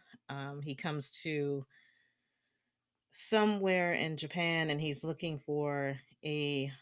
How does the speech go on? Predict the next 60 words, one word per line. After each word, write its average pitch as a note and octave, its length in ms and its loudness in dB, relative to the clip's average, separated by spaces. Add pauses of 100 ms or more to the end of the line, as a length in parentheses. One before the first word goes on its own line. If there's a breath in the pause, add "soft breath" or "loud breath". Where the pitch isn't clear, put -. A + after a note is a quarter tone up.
(680 loud breath)
former, F3+ 800 4
I, C#3+ 280 -4
I D3 120 -2
guess, C#3 480 -2
um, B2 480 -6 (720)
lady F3 300 6
of D#3 100 2
the D3+ 80 -2
night D#3+ 240 2
that D#3 100 0
he E3+ 80 -8
used D3+ 320 -4
to C#3+ 80 -6
have C#3+ 160 0
a C#3 40 -8
relationship D3 640 -2
with, E3 240 -2
and C#3 100 -2
he C3+ 140 -2
promised D3 460 -4
her C#3+ 260 -2 (640 soft breath)
he A3 100 4
would F3+ 160 4
come F3 200 0
back D#3 320 2
to E3 100 -6
get D#3 200 0
her D3+ 240 -2
and C#3+ 220 -4
rescue C#3+ 380 -2
her C#3 160 -2
from C#3+ 140 -6
the C#3 100 -4
brothel D#3+ 640 0
and C#3 240 -2 (560 soft breath)
take G3+ 160 4
her G3 100 6
to F#3+ 160 4
America D#3 440 2
and, D#3 380 0
you G3+ 80 0
know, C#3+ 120 0
make D3+ 180 0
an - 100 -2
honest D3 320 -4
woman D#3 240 -2
out C#3+ 160 -2
of C#3+ 120 -4
her. D3 180 -2
And D3 100 -2
he D#3 80 0
goes D#3+ 380 0
back D#3 360 -2
there D3 380 2
and C#3+ 320 -4
finds D#3 380 -2
out D3 180 0
that A2 140 -8
she's C#3 300 -4
died. D3 600 0